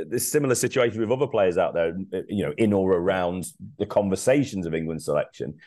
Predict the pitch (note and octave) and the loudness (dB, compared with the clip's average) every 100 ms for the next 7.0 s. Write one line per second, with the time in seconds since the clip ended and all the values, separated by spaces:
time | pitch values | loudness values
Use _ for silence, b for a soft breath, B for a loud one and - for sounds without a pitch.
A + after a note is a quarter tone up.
0 | B - G2+ G#2 A2+ A2+ G#2 G2 G2+ F#2 | B 0 4 6 6 6 4 2 2 4
1 | G2 F2 F#2 G2 F#2 F2+ F#2 F#2 F2+ F#2+ | 4 4 2 2 2 2 4 4 4 2
2 | C3+ E2+ D2+ - D2 D2 G2+ D#2+ D#2+ D#2 | 0 -2 -2 -4 -4 -2 -4 -4 -8 -6
3 | - D2 D2+ E2 D2+ C#2+ C2+ C#2 B1+ - | -4 -4 -2 -2 0 -2 -2 -2 -2 -4
4 | B B B _ A2 A2 B2+ - E2 - | B B B _ 2 4 2 2 0 0
5 | D2+ D2+ C2 F2 F#2 E2+ D2+ F2 D2 - | -2 0 0 -2 -2 -4 -2 -4 -2 -2
6 | F2 F2 G#2+ A2 F#2+ D#2+ E2+ D#2 E2 - | -2 2 2 4 4 4 -2 -2 -4 -6